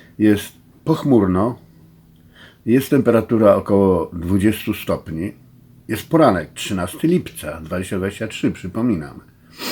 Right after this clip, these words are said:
E, nie ma, upał się skończył, całą noc padał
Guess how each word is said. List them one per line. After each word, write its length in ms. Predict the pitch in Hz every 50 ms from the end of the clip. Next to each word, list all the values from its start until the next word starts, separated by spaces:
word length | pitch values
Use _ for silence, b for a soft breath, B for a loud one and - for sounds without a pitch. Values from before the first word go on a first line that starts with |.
| B B B B _ _ B B B B B B B B _ _ - -
E, 300 | 92 101 104 104 104 98 92 -
nie 280 | 98 110 135 170 190 196
ma, 300 | 185 160 151 151 151 - - _ _ -
upał 340 | - 190 185 - 165 151 127
się 140 | - - 127
skończył, 580 | - - - 107 95 87 82 - - 101 - - - - -
całą 340 | - 170 185 196 202 196 170
noc 280 | 135 120 113 123 120 - - - - - _ _ _ - - - - - -
padał 420 | - 139 131 120 127 120 117 110